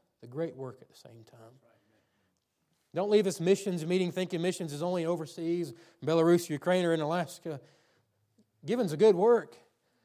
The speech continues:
You give your, your coworker the gospel tomorrow morning, that's the best thing you ever could do. You're not saved to never do anything else about it. You're saved to serve, saved to get the gospel out. If our, if our job was done after we're saved, we, we would have been out of here.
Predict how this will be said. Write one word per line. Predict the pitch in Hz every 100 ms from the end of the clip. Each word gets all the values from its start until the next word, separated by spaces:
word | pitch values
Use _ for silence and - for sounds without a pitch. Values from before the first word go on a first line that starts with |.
| _ _ _ _ _
You | 147 196
give | 185 208
your, | 185 175 170
your | 175 156 139
coworker | - 196 208 190
the | 139
gospel | 160 185 -
tomorrow | - 165 185
morning, | 143 180 202 160 131 _ _ _ _ _ _ _
that's | 196
the | 143
best | 131 175 -
thing | 160
you | 143
ever | 143
could | 135 139 120
do. | 104 - _ _ _ _ _ _ _ _ _ _ _ _ _ _ _ _ _ _ _ _
You're | 143
not | 190 175
saved | - 190 190 185
to | 170
never | 170
do | 170
anything | 170 165
else | 170 -
about | 131 147 135
it. |
You're | 131 - - _ _ -
saved | 185 175
to | -
serve, | 180 165
saved | 208
to | 175
get | 165
the | 117
gospel | 139 170 - 160
out. | 160 135 - _ _ _ _
If | 170
our, | 175 180
if | 190
our | 190
job | 208 226
was | 165
done | 120 202 208
after | 196 180
we're | 156
saved, | - 208 190
we, | 180
we | 190 160
would | 185
have | 175
been | 156
out | 185 208
of | 175
here. | 147